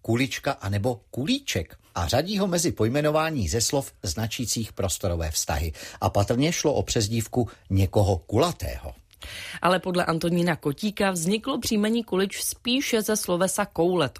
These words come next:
Speaker 2: obdobně jako například dlabač, lamač, pleskač a podobně. Pak by mohlo patřit i do kategorie příjmení podle povolání a činnosti.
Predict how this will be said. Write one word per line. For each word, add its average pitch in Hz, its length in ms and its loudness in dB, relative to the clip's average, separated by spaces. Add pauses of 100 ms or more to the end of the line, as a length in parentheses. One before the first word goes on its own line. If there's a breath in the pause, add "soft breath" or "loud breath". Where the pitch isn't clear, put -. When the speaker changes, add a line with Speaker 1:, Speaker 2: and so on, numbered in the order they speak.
Speaker 2:
obdobně 196 560 0
jako 175 220 -4
například 156 640 -2
dlabač, 143 600 0
lamač, 139 420 0
pleskač - 720 -2
a 131 80 -2
podobně. 147 640 0 (480 loud breath)
Pak 214 220 0
by 262 140 -2
mohlo 220 300 0
patřit 185 460 -2
i 277 80 2
do 214 140 4
kategorie 185 560 0
příjmení 165 440 0
podle 175 280 0
povolání 143 600 2
a 127 40 0
činnosti. 165 520 0